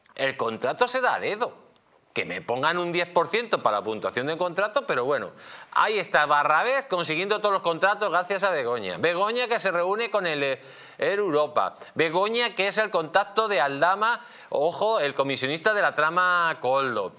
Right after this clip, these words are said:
Begoña se reúne para el rescate...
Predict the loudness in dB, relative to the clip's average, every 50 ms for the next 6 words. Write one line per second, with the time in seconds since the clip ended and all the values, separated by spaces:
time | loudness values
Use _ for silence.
0 | -14 -16 -14 -6 -2 -2 0 2 2 0 0 0 0 0 0 0 0 0 0 0
1 | 0 0 0 0 0 0 -2 0 2 2 2 4 2 2 0 0 0 0 -2 -2
2 | 0 2 2 4 4 2 2 0 -4 -4 -2 -2 -4 -6 -10